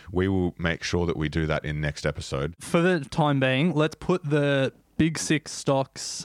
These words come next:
Speaker 2: on our watch list.
Speaker 1: Yes.
Speaker 2: Maybe not Netflix. We can have that discussion offline. Have a look on our website to see which ones we landed on.
Speaker 1: Yep.
Speaker 2: We put C S L on the watch list.
Speaker 1: Mm-hmm.
Speaker 2: I also wanna put Baby Bunting and Cleanaway on the watch list.
Speaker 1: Yep, definitely.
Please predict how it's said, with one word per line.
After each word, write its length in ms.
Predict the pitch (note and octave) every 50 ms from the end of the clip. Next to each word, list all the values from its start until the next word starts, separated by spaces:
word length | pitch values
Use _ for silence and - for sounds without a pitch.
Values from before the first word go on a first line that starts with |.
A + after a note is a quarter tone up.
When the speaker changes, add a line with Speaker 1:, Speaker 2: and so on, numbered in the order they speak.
| - -
Speaker 2:
on 200 | D3+ C#3 C#3 C3+
our 240 | B2+ B2+ A#2+ A#2+ A#2+
watch 460 | A#2 A#2+ A#2+ B2+ C3 C3+ - - -
list. 180 | E3 G#3 D4+ F#2
Speaker 1:
Yes. 360 | F2 F#2+ - - - - - _ - -
Speaker 2:
Maybe 300 | D#3 C#3+ C#3 D3+ D3 D3+
not 160 | D3 C3+ A2+
Netflix. 640 | A#2 B2 A2 G#2+ - D3+ F#3+ C#4 - - - - - _ _ _ _ _ -
We 140 | C3+ C#3 C3
can 140 | - C#3+ C3+
have 120 | C#3 B2
that 120 | A#2+ A#2+ G#2+
discussion 360 | - - - C3 A#2+ - B2+ A2+
offline. 440 | A2 - - A#2+ A#2 A#2 A#2 A#2 A2+
Have 140 | C3 C3 C3+
a 40 |
look 160 | C#3 C3+ - -
on 80 | C3+ B2+
our 120 | B2 A#2
website 420 | A#2 A#2 A2+ - - B2 A#2+ A2+
to 100 | - -
see 160 | - - B2+ A#2+
which 180 | A#2+ A#2 - -
ones 200 | B2 A#2+ A#2+ A#2
we 80 | B2
landed 340 | A#2+ A#2 A2+ A2+ A2+ A#2 A2
on. 220 | A2+ A#2 C3 F3+ - -
Speaker 1:
Yep. 220 | - - - - A2
Speaker 2:
We 120 | C3 C3+
put 200 | C#3 - F#3 -
C 140 | - - D#3
S 180 | C#3 B2+ - -
L 140 | C3+ C3
on 100 | C3 C3
the 60 | C3+ C3
watch 240 | C3 B2+ - - -
list. 280 | D#3 G3 C#4 - -
Speaker 1:
Mm-hmm. 180 | - E2+ E2+ E2 D2+ - - - -
Speaker 2:
I 100 | C3 C3
also 240 | C#3+ D3 - - E3
wanna 160 | D3+ D3 D3+ D3
put 220 | - D#3 B2+ -
Baby 260 | - B2+ B2+ B2 C3 A#2
Bunting 360 | - B2+ B2 A#2+ - B2+ A#2+
and 100 | A#2 A2+
Cleanaway 460 | - - A#2+ A#2 A#2 A#2+ A#2+ A#2+ B2+ B2+
on 80 | B2+
the 60 | B2+ B2
watch 260 | B2 B2+ - - -
list. 240 | F3 B3 - - -
Speaker 1:
Yep, 180 | E2 D#2+ - - - -
definitely. 360 | - D2 - - D#2+ D#2+ F2